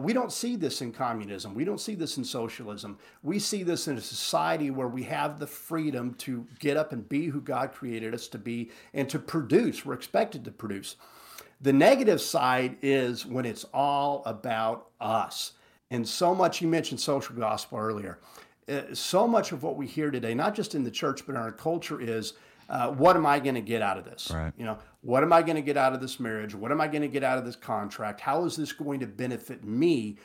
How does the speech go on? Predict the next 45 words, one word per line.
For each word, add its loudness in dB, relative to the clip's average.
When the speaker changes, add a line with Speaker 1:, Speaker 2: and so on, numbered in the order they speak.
Speaker 1:
Whereas 4
Jesus 0
said, 0
"I -2
came -2
not 0
to -6
be 2
served, -2
but -10
to 0
serve, -2
Speaker 2:
Right. -4
Speaker 1:
and, 4
and 4
ultimately 8
to -8
give 2
my 2
life 2
as -8
a -8
ransom -6
for -12
many." 0
You -2
know, -2
that, -2
that's 0
part -2
of -6
the -4
gospel -4
is -10
what -10
Jesus -10
gave -6
to -6
us. 0
So 0
trying 2
to, 4
to -4
navigate 2
that 0